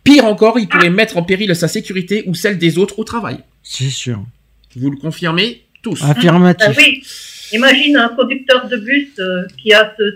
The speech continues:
Speaker 3: ce genre de problème, qu'il est complètement déconcentré, qui, voilà, il, il, il ne, il brûle une priorité, et, euh, il a un accident.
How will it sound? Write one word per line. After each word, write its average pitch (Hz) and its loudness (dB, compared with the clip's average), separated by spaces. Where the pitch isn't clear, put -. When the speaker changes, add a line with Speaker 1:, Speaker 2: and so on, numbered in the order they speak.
Speaker 3:
ce 214 -4
genre 226 -4
de 220 0
problème, 254 0
qu'il 214 0
est 214 6
complètement 262 -2
déconcentré, 247 -2
qui, 214 -2
voilà, 240 4
il, 220 -2
il, 202 -18
il 202 -8
ne, 196 0
il 196 -10
brûle 247 -2
une 233 0
priorité, 233 2
et, 196 4
euh, 196 2
il 202 2
a 214 4
un - 0
accident. 220 -4